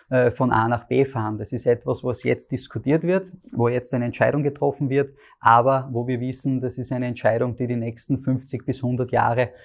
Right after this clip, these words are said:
in Graz prägen wird. Äh, wir haben ganz viele Themen im Bereich der Nachhaltigkeit, im Bereich des Umweltschutzes,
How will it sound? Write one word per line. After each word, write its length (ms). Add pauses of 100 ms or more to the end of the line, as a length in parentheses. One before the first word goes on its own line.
(120)
in 100
Graz 380
prägen 320
wird. 320
Äh, 160
wir 100
haben 140
ganz 260
viele 180
Themen 420 (280)
im 140
Bereich 320
der 100
Nachhaltigkeit, 840
im 120
Bereich 320
des 180
Umweltschutzes, 720